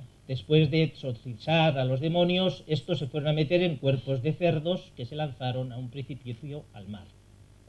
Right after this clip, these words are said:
El segundo de los milagros que realizó Jesús aquel mismo día fue este, que acabamos de ver, de esta mujer que sufría una enfermedad de flujo de sangre desde hacía doce años.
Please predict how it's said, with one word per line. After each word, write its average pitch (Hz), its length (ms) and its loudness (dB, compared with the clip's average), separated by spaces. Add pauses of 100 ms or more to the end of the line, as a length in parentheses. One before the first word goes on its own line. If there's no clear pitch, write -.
(1300)
El 185 120 4
segundo 262 380 12
de 240 80 12
los 180 220 10
milagros 170 560 4
que 165 120 0
realizó 139 360 -2
Jesús 165 460 0
aquel 147 260 -2
mismo 151 320 -2
día 160 320 4 (120)
fue 170 340 4 (680)
este, 202 600 0
que 113 80 -12
acabamos 127 440 0
de 160 140 4
ver, 170 260 6
de 120 120 -2
esta 151 200 2
mujer 170 400 2 (320)
que 180 80 0
sufría 196 460 2
una 180 180 0
enfermedad 160 720 -2 (280)
de 131 160 -4
flujo 165 380 -2
de 170 120 0
sangre 156 460 -2
desde 160 420 4
hacía 143 480 -4
doce 202 640 0
años. 117 360 -8